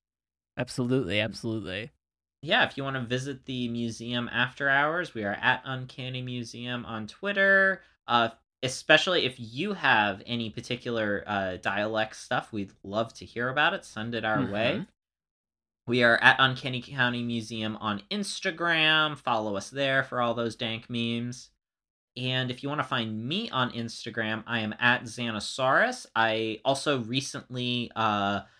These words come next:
Speaker 2: did a little revamp on my website. If you wanna check out what I'm working on there, you can find that, uh, at zan peters dot com.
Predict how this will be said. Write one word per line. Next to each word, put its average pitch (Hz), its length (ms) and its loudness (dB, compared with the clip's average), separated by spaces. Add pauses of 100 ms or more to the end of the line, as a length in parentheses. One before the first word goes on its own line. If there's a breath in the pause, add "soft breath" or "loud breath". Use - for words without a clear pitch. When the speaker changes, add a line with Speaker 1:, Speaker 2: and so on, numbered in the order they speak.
(240 soft breath)
Speaker 2:
did 135 120 -2
a 127 60 2
little 123 300 0
revamp 139 580 -2
on 120 140 -2
my 113 160 0
website. 196 760 2
If 151 140 -8
you 131 60 -6
wanna 117 180 -2
check - 260 -2
out 123 180 4
what 113 80 -6
I'm 107 120 -4
working 113 280 -4
on 101 200 -4
there, 180 320 2
you 147 140 -2
can 117 180 -6
find 110 320 -2
that, 107 300 2 (220)
uh, 101 400 4
at 104 240 2
zan 135 400 -4
peters 156 560 -2
dot - 360 0
com. 95 380 -10